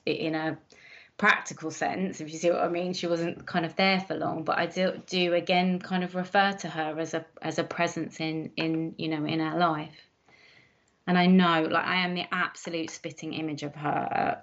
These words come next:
to, to the point where, you know, for s-, for many years,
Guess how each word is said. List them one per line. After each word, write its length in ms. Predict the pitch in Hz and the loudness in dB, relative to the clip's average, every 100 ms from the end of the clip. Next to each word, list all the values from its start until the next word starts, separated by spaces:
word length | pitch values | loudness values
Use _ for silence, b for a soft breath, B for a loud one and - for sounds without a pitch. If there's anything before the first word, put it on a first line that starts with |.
| _ - | _ -4
to, 180 | 170 | -2
to 260 | - - 170 | -2 0 2
the 80 | 165 | 2
point 400 | - 165 156 - | 0 0 0 0
where, 400 | 151 147 147 151 | 0 0 0 0
you 160 | - | -2
know, 220 | 156 151 151 | -2 -2 -2
for 140 | 156 | -4
s-, 300 | - - - - - | -6 -8 -16 -20 -4
for 160 | 165 160 | 2 4
many 480 | 175 175 165 160 147 | 6 4 4 2 0
years, 500 | 147 147 151 147 | -2 -2 -2 -6